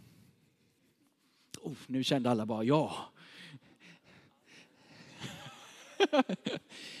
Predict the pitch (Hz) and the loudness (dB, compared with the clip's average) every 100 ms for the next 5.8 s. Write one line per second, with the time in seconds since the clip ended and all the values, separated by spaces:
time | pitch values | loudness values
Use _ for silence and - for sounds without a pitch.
0 | - - _ - - - 151 190 - 254 | -18 -20 _ -20 -2 0 4 2 6 8
1 | 214 202 - 240 170 180 - - 240 170 | 8 6 4 6 8 8 6 4 4 4
2 | 151 151 160 - 214 - - 151 156 185 | 2 4 4 4 4 0 0 0 2 2
3 | 190 226 202 208 233 226 240 240 208 220 | 2 0 0 0 2 4 4 2 4 8
4 | 214 170 165 123 120 143 175 156 180 202 | 8 8 4 4 4 4 2 0 4 4
5 | 160 156 - 190 170 135 127 | 2 -4 2 4 4 4 6